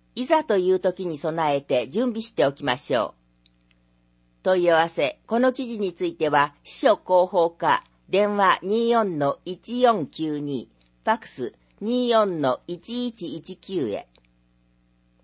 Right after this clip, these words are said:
南海トラフ地震とは？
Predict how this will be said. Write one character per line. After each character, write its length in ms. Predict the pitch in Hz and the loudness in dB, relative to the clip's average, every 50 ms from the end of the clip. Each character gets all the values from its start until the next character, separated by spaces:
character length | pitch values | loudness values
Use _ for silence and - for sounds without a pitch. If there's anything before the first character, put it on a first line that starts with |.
| _ _ _ _ _ _ _ _ _ _ _ _ _ _ _ _ _ _ _ _ _ _ _ _ | _ _ _ _ _ _ _ _ _ _ _ _ _ _ _ _ _ _ _ _ _ _ _ _
南 320 | - 202 233 247 254 277 269 | -2 4 4 6 6 4 4
海 260 | 277 247 240 247 240 | 4 4 4 4 4
ト 120 | 262 254 | 4 6
ラ 160 | 240 233 233 | 6 6 4
フ 120 | 233 240 220 | 4 0 -4
地 140 | 202 233 247 | -6 -8 -10
震 240 | - 190 165 151 | -8 -6 -8 -6
と 160 | 143 - 131 131 | -2 -2 0 0
は？ 180 | 156 - - | 0 -2 -2